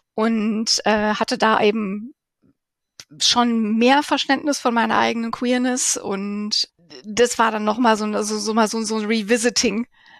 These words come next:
dieser ersten Begegnung mit Rocky Horror und irgendwie ist es immer noch so ein wichtiger Bezugspunkt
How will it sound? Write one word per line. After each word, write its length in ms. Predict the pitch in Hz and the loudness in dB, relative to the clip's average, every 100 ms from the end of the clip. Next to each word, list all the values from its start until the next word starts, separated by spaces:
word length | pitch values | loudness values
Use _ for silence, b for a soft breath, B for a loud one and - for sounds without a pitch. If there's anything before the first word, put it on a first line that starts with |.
| b - | b -16
dieser 360 | 196 220 220 - | -6 -2 0 2
ersten 680 | 220 208 - - 214 208 - - | 2 2 -4 -4 -6 -6 -8 -6
Begegnung 420 | 214 220 208 214 | -4 -4 -4 -6
mit 180 | 208 208 | -6 -6
Rocky 220 | 208 220 | -6 -6
Horror 460 | 214 208 208 226 - | -4 0 2 0 -2
und 140 | 220 | -4
irgendwie 260 | - 254 240 | -2 0 0
ist 180 | 233 269 | 0 0
es 100 | 277 | 2
immer 180 | 262 | 2
noch 140 | 254 254 | 2 2
so 100 | 240 | 0
ein 60 | |
wichtiger 300 | 220 - 254 | -2 -2 0
Bezugspunkt 800 | 233 - 254 240 - - - - | -2 -2 -4 -6 -4 -4 -4 -10